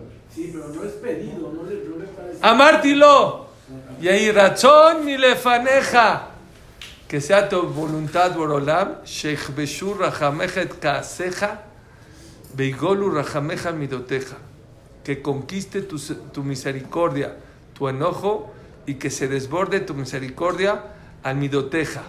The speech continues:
Speaker 2: sobre tus cualidades. Betitnaek imbaneja, y que te comportes con tus hijos, bemidata rahamim, con la cualidad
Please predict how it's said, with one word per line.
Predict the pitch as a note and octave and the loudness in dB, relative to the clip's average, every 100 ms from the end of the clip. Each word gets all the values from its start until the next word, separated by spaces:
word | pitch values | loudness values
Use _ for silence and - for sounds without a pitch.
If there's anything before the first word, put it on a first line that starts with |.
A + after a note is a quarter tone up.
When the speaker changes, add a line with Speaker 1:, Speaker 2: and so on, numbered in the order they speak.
| - - - - - - - - - | -18 -20 -20 -20 -20 -20 -20 -20 -20
Speaker 2:
sobre | - D3+ C#3 C#3+ | -12 -6 -4 -4
tus | C#3+ C#3 | -6 -8
cualidades. | - C#3 C#3 D3 C3+ B2 - - - - - - - | -2 -2 0 -2 -2 -4 -12 -16 -20 -20 -20 -20 -12
Betitnaek | D3+ D3+ D3+ D#3+ C#3+ C3 D3 G3 G#3 G3 - - | -4 -4 -4 -8 -8 -2 2 2 0 -4 -12 -6
imbaneja, | E3 D3+ C#3+ C#3 E3+ F3+ G#3+ A3 A#3 - - | -6 0 0 0 -2 -2 0 0 -2 -12 -10
y | C#3 | -6
que | D3+ | -6
te | C#3+ C#3+ | -8 -6
comportes | D3+ C#3 C#3 F3+ G3 F#3+ F3+ | -4 -4 -4 -4 -4 -4 -8
con | - C#3+ | -8 -10
tus | C#3+ B2+ F#3+ | -10 -12 -10
hijos, | F#3+ G#3+ B3 C#4 - - - - - - - C3+ | -6 -2 -2 -2 -10 -18 -20 -20 -20 -20 -16 -4
bemidata | C3+ C3+ C#3+ C#3 E3+ F3 F3+ | -4 -2 -4 0 0 0 0
rahamim, | D3+ C#3+ - C3+ C#3+ D3+ C3+ B2+ | 0 -2 -4 -8 -6 -6 -6 -10
con | - C#3+ | -8 -4
la | C#3 | -4
cualidad | - C#3+ C3+ C3+ E3 G#3 C4+ - | -2 -4 -2 0 4 6 4 2